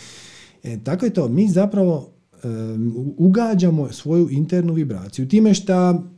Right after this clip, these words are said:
učimo i popravljamo definicije uvjerenja i poduzimamo pozitivne akcije i to, to ti sve mijenja vibraciju, koja te onda vuče prema onim paralelnim realnostima koje sadržavaju okolnosti koje ti trebaju. Ali to nije ni izbliza toliko šokantno kao što ću ti sad reći.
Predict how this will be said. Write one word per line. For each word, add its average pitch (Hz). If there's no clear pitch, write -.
učimo 185
i 139
popravljamo 143
definicije 110
uvjerenja 170
i 156
poduzimamo 147
pozitivne 135
akcije 101
i 92
to, 117
to 165
ti 165
sve 175
mijenja 143
vibraciju, 95
koja 113
te 180
onda 220
vuče 175
prema 190
onim 180
paralelnim 143
realnostima 123
koje 175
sadržavaju 139
okolnosti 135
koje 110
ti 117
trebaju. 90
Ali 90
to 190
nije 175
ni 123
izbliza 127
toliko 139
šokantno 107
kao 120
što -
ću -
ti -
sad 92
reći. 82